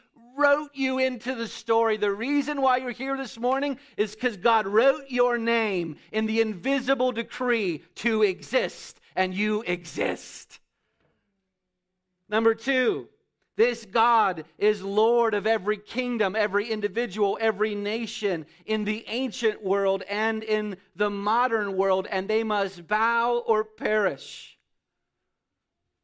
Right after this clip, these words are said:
There's no one ultimate. There's no one above him.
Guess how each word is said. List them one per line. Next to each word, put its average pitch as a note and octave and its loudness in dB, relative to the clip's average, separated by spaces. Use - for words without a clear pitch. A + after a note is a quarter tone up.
There's G3 0
no A3+ 2
one A#3+ 2
ultimate. A#3 0
There's F#3 -2
no A3 2
one A#3+ 2
above A3+ 2
him. E3 -4